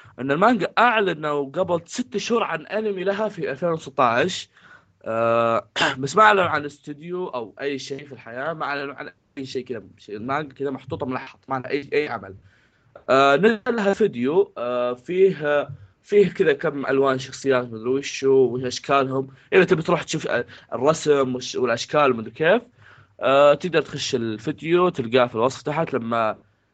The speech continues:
بحط لك رابط المانجا من الماي ليست، بحط لك الرابط تحت. فيا خلصت، خلاص. طلعت كذا اللي بقلبي، ارتحت.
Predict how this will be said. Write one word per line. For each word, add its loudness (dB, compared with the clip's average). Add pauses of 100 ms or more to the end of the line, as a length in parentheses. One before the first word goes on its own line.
(140)
بحط 2
لك -4
رابط 2
المانجا -4
من -8
الماي -12
ليست، -12
بحط -14
لك -16
الرابط -14
تحت. -14 (560)
فيا 2
خلصت، 0
خلاص. -4 (840)
طلعت 0
كذا -8
اللي -6
بقلبي، -6
ارتحت. -8